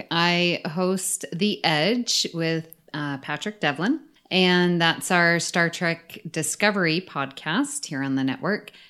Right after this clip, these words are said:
You can find me on Twitter at Miss Amy Nelson, but my favorite place is on the Babel Conference.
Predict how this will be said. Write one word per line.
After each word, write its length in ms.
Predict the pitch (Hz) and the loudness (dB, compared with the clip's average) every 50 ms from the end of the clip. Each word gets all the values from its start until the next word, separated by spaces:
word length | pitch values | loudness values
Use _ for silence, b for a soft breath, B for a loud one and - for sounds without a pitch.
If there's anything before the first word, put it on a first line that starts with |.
| B _ | B _
You 200 | - 190 208 202 | 0 2 2 2
can 240 | 208 220 196 185 180 | 2 2 2 2 2
find 340 | - - 180 180 180 180 | 2 4 4 6 6 6
me 140 | 175 170 165 | 4 4 4
on 160 | 160 156 151 | 4 2 2
Twitter 480 | 143 - - 185 185 208 247 277 - - | 0 0 0 2 2 2 2 0 -2 -2
at 240 | - 156 151 156 - | 0 0 2 2 0
Miss 280 | 147 151 147 143 - - | -2 -2 -2 -4 -4 -4
Amy 260 | 147 147 147 147 143 | -2 0 0 0 0
Nelson, 640 | 143 143 143 151 165 - - - 240 262 269 277 | 0 0 0 -2 -4 -4 -2 0 2 4 4 4
but 200 | 262 269 165 139 | 2 2 0 0
my 140 | - 139 143 | 0 -2 -4
favorite 340 | 139 - 151 143 151 - - | -2 -4 -6 -4 -6 -8 -8
place 400 | - - 185 214 220 220 - - | -6 -4 -2 -2 -4 -4 -8 -10
is 340 | - - 180 185 185 180 - - | -6 -4 -4 -4 -4 -6 -8 -6
on 280 | - 156 160 165 165 165 | -4 -4 -2 -2 -2 -2
the 120 | 151 160 | -4 -4
Babel 320 | 143 156 147 143 139 143 | -2 -2 -2 -2 -4 -6
Conference. 720 | 143 - - 143 135 131 - 139 - - - - - - - | -6 -6 -4 -4 -4 -4 -6 -8 -12 -12 -12 -14 -14 -16 -16